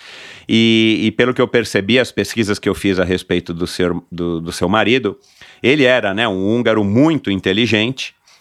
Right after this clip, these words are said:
é, escritor e tudo mais, e, e claro que ele não iria escolher uma mulher que não chegasse pelo menos à altura dele pra, pra constituir família, né? Então fica aqui a minha reflexão de que a, a senhora com certeza tava, assim, à altura de um homem inteligente como ele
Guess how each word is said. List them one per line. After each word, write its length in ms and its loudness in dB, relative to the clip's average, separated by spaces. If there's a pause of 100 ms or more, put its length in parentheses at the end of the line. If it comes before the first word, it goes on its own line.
é, 600 0
escritor 640 0
e 40 -4
tudo 240 -2
mais, 360 -2 (460)
e, 720 2
e 100 0
claro 400 0
que 100 -12
ele 140 0
não 100 0
iria 240 2
escolher 440 2
uma 160 0
mulher 360 0
que 120 -2
não 100 0
chegasse 520 0
pelo 220 2
menos 280 0
à 40 4
altura 400 2
dele 260 0
pra, 460 0 (140)
pra 140 2
constituir 440 0
família, 540 2
né? 100 2
Então 380 -2 (480)
fica 340 0
aqui 180 0
a 60 2
minha 140 2
reflexão 640 0
de 100 -2
que 200 2
a, 160 2
a 40 2
senhora 340 0
com 260 -2
certeza 680 0 (200)
tava, 260 2
assim, 260 -2
à 40 2
altura 380 0
de 100 -2
um 60 0
homem 260 0
inteligente 500 -2
como 260 0
ele 240 0